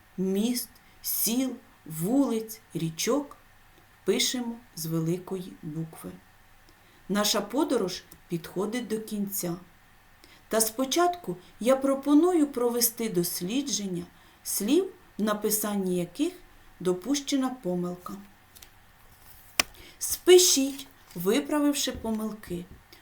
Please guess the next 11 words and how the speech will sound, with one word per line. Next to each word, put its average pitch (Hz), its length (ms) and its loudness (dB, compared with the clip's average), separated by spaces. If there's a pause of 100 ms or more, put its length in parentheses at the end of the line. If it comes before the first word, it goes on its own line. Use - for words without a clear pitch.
(100)
Зупиніть 185 800 0
відео, 214 420 0 (300)
виконайте 220 760 -2
завдання. 180 640 -6 (2250)
А 214 100 0
тепер 269 420 0 (360)
перевірте. 196 800 0 (840)
Слово 254 600 4
«Україна» 240 840 2 (400)
ми 220 140 2
написали 269 760 2